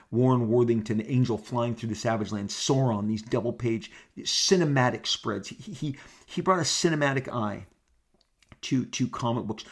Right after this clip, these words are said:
When you see the stuff that Brian Hitch later d-, did, uh, and,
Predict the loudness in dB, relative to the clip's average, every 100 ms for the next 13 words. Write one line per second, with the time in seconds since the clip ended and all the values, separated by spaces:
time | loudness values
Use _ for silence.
0 | -6 0 0 0 -2 -2 -2 -2 -2 -4
1 | -2 -4 -2 0 0 0 -2 -2 -4 -2
2 | 0 0 0 0 -2 -4 0 2 2 -2
3 | -14 -20 -18 -2 2 2 0 -6 _ _
4 | _ 0